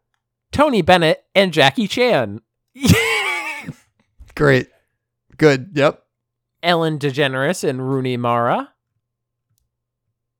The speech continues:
Speaker 1: They are both, though they are both women, they have very distinct faces. This person, I feel like,
Speaker 2: This feels
Speaker 1: is
Speaker 2: like
Speaker 1: like
Speaker 2: it was written by a robot, like four other
Speaker 1: <laughs>
Speaker 2: robots that are like,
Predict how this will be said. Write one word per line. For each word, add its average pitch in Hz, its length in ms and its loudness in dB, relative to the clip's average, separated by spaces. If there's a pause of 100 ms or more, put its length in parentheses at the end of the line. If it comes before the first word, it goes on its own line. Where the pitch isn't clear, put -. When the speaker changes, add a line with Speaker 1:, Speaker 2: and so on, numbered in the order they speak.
(140)
Speaker 1:
They 165 180 0
are 156 120 2
both, 196 340 4 (420)
though 233 220 4
they 202 180 -2
are 151 100 2
both 175 280 0
women, 131 480 -4
they 180 200 0
have 170 180 4
very 147 320 -2
distinct 151 440 -6
faces. 120 600 -4 (680)
This 180 280 -12
person, 254 340 -6 (100)
I 190 80 0
feel 220 140 -4
like, 208 120 0
Speaker 2:
This 220 60 -10
feels 302 140 0
Speaker 1:
is 269 60 -4
Speaker 2:
like 247 140 2
Speaker 1:
like 190 40 0
Speaker 2:
it 185 40 2
was 160 120 0
written 170 240 0
by 147 120 2
a 135 100 0
robot, 123 500 -2
like 139 160 -2
four 160 340 0
other 151 240 0
Speaker 1:
<laughs> - 0 -
Speaker 2:
robots 139 460 2
that 170 160 2
are 165 80 4
like, 147 320 2